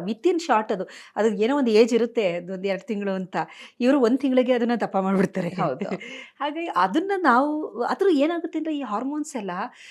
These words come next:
Speaker 1: ಆ ಟಿಶ್ಯೂಗಳಲ್ಲಿ ಡೆಪಾಸಿಟ್ ಆಗಿರುತ್ತೆ ಮಾಂಸದಲ್ಲಿ.
Speaker 2: ಹ್ಮ್.
Speaker 1: ಅದನ್ನ
Speaker 2: ಹ್ಮ್.
Speaker 1: ನೇರವಾಗಿ ನಾವು ತಂದು ಅದನ್ನ ಸೇವನೆ ಮಾಡ್ತೀವಿ. So ಗ್ರೋತ್ ಹಾರ್ಮೋನ್ ದೇಹಕ್ಕೆ ಹೋಯ್ತು ಹೊರಗಡೆಯಿಂದ.
Speaker 2: ಹ್ಮ್.
Speaker 1: ಬಾಡಿಲಿ ಗ್ರೋತ್ ಹಾರ್ಮೋನು ನಮಗೆ ಎಷ್ಟು ಬೇಕೋ ಅಷ್ಟು ಬಿಡುಗಡೆ ಆಗ್ತಾ ಇದೆ,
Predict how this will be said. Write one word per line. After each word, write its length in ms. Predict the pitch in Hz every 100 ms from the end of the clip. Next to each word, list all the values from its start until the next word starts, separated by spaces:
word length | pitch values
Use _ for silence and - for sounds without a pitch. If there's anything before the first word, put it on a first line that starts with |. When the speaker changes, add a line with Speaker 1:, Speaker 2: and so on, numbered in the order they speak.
| - -
Speaker 1:
ಆ 120 | 247
ಟಿಶ್ಯೂಗಳಲ್ಲಿ 640 | 254 311 - 381 330 302 294
ಡೆಪಾಸಿಟ್ 460 | 214 220 220 240
ಆಗಿರುತ್ತೆ 480 | 214 185 180 - 165 226
ಮಾಂಸದಲ್ಲಿ. 560 | 233 240 - 185 -
Speaker 2:
ಹ್ಮ್. 300 | - - 190 - - - _ _ _ -
Speaker 1:
ಅದನ್ನ 240 | 240 349
Speaker 2:
ಹ್ಮ್. 100 | 415
Speaker 1:
ನೇರವಾಗಿ 440 | 277 254 320 320 320
ನಾವು 240 | 269 254
ತಂದು 260 | 285 277 262
ಅದನ್ನ 160 | 214 262
ಸೇವನೆ 300 | 254 214 233
ಮಾಡ್ತೀವಿ. 340 | 214 208 208
So 280 | 208 330 233
ಗ್ರೋತ್ 260 | 220 302
ಹಾರ್ಮೋನ್ 500 | 294 277 269 269 269
ದೇಹಕ್ಕೆ 240 | 226 240 247
ಹೋಯ್ತು 320 | 220 220 214
ಹೊರಗಡೆಯಿಂದ. 500 | 180 185 214 220 180
Speaker 2:
ಹ್ಮ್. 360 | 156 - 214 156 - - -
Speaker 1:
ಬಾಡಿಲಿ 480 | 160 165 226 277 311
ಗ್ರೋತ್ 280 | 226 226 254
ಹಾರ್ಮೋನು 540 | - 240 226 208 180 277
ನಮಗೆ 400 | 220 170 240 220
ಎಷ್ಟು 320 | 170 - 277
ಬೇಕೋ 300 | 220 214 320
ಅಷ್ಟು 220 | - 262
ಬಿಡುಗಡೆ 360 | 208 214 214 226
ಆಗ್ತಾ 280 | 190 -
ಇದೆ, 320 | 208 151 -